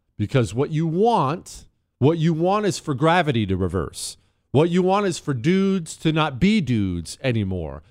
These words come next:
And I don't care how much society tells dudes to wear a man bun and put on Crocs, and it just, you can actually be a woman if you just throw a dress on.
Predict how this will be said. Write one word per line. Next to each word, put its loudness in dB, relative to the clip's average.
And -6
I -4
don't -2
care 2
how 0
much 0
society 0
tells 0
dudes 0
to -2
wear -2
a -2
man -2
bun -2
and -2
put -2
on 0
Crocs, 0
and -4
it -8
just, -4
you -2
can 0
actually 2
be 2
a 4
woman 2
if -2
you -4
just 0
throw 2
a 4
dress 0
on. 2